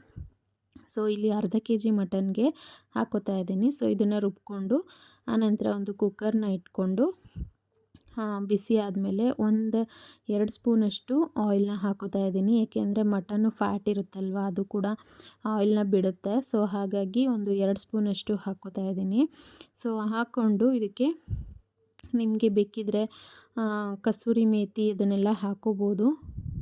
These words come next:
ನಿಮ್ಮ ಟೇಸ್ಟ್ ಹೇಗ್ ಬೇಕೋ ಹಾಗೆ ನೀವು, ಆ, ಕಸೂರಿ ಮೇಥಿ ಮತ್ತೆ, ಆ, ಚಕ್ಕೆ ಲವಂಗ ಅದನ್ನೆಲ್ಲ ಹಾಕೋಬೋದು. But ನಾನಿಲ್ಲಿ ಏನೂ ಹಾಕಿಲ್ಲ. ಆಮ್,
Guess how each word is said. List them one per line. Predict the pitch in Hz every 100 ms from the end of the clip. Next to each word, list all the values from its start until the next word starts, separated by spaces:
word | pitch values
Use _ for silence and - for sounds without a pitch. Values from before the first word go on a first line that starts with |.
| - - _ _ _ _ _ _
ನಿಮ್ಮ | 269 254 247
ಟೇಸ್ಟ್ | 233 214 214 -
ಹೇಗ್ | 202 214 196
ಬೇಕೋ | 196 190 208
ಹಾಗೆ | 196 190 175 208
ನೀವು, | 202 190 185 196 196
ಆ, | 202 196 190 185
ಕಸೂರಿ | 190 - 202 - 220 208
ಮೇಥಿ | 190 180 -
ಮತ್ತೆ, | 196 190 190 190 185 _ - _ _
ಆ, | 214 208 202 196
ಚಕ್ಕೆ | - 202 226
ಲವಂಗ | 208 202 196 190 190 190 190
ಅದನ್ನೆಲ್ಲ | - 202 202 196 202
ಹಾಕೋಬೋದು. | 196 190 175 190 180 185 175 302
But | 262 233
ನಾನಿಲ್ಲಿ | 226 214 208 196
ಏನೂ | 196 208
ಹಾಕಿಲ್ಲ. | 202 196 180 202 190 254 294 - - - _ 240
ಆಮ್, | 220 208 202 196 196 196